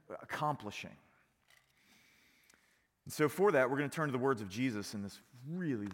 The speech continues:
really pivotal passage, um, that unfortunately has been used to cause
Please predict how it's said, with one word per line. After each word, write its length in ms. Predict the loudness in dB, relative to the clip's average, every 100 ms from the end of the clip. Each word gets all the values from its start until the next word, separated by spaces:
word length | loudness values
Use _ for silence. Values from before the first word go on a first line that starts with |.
| -4
really 240 | -2 -2
pivotal 400 | -4 -6 -6 -6
passage, 760 | -6 -4 -4 -4 -8 -8 -16 -18 _ -8
um, 220 | -4 -4 -4
that 80 | -4
unfortunately 540 | -6 -6 -8 -6 -8
has 100 | -8
been 180 | -8 -6
used 240 | -4 -4 -6
to 40 |
cause 460 | -10 -6 -6 -6